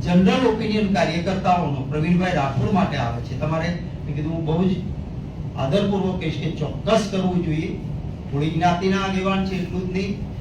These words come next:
એક નિષ્ઠાવાન અને પ્રમાણિક ધારાસભ્ય તરીકે અહેમદભાઈની ચૂંટણીમાં એ રહ્યા હતા. એટલે મારા જિલ્લામાં પણ મેં જે નામો આવ્યા હતા એ બરાબર પ્રમાણ કરીને કહ્યું હતું કે આ વ્યાજબી નામો છે.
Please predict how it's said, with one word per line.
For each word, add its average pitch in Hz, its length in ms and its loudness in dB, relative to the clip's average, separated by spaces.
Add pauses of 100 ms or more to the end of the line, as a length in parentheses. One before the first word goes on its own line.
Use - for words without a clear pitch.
(140)
એક 185 180 -2
નિષ્ઠાવાન 214 680 2
અને 214 140 2
પ્રમાણિક 180 460 2
ધારાસભ્ય 170 500 0
તરીકે 160 380 -2
અહેમદભાઈની 151 520 0
ચૂંટણીમાં 147 520 0
એ 147 80 0
રહ્યા 123 200 4
હતા. 123 260 2 (1160)
એટલે 175 200 0
મારા 165 420 6
જિલ્લામાં 233 500 6
પણ 240 100 2
મેં 208 680 4 (160)
જે 247 280 4
નામો 220 240 4
આવ્યા 196 240 4
હતા 175 360 2
એ 220 180 2
બરાબર 170 600 2 (140)
પ્રમાણ 180 400 2
કરીને 190 260 2
કહ્યું 170 260 -2
હતું 147 140 0
કે 156 60 0
આ 151 100 0
વ્યાજબી 131 520 0
નામો - 380 -2
છે. - 80 -8